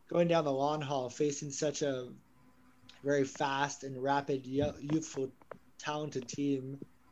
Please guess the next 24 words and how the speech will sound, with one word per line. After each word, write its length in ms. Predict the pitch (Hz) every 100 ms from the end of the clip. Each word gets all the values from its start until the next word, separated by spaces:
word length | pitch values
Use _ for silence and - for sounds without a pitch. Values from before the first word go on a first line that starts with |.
| -
right 200 | 139 135
now, 200 | 139 139
which 200 | 139 143
are 40 |
the 100 | 127
Rangers. 680 | 131 156 151 127 123 123 - - _ _ _ - - - - -
I, 340 | 139 135 135 135
uh, 60 | - - - -
how 340 | - - 165
do 80 | 165
you 100 | 160
slow 240 | 156 160
them 160 | 156 147
down 300 | 139 143 135
with 140 | 120
a 40 | 131
backup 400 | 123 123 131 -
goalie 340 | 123 120 127
right 180 | 131 131
now? 320 | 131 127 135 - _ - 160
Even 260 | 180 185
Jarry 400 | 147 151 165 165
last 340 | 139 147 143 -
season, 540 | 147 135 139 131 135